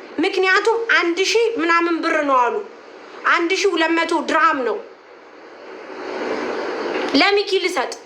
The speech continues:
እኔ ዘጠኝ መቶ ድርሃም እኮ አለኝ ጋይስ። አይዞሽ።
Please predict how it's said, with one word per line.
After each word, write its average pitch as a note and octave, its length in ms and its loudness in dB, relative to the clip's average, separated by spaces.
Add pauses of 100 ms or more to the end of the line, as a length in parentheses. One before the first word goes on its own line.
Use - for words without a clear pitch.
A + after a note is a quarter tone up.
(160)
እኔ G4+ 220 4
ዘጠኝ G#4 300 2
መቶ G4+ 220 0
ድርሃም F#4 300 2
እኮ E4+ 160 -4
አለኝ C#4+ 260 0
ጋይስ። C4+ 260 0 (1400)
አይዞሽ። A3+ 540 2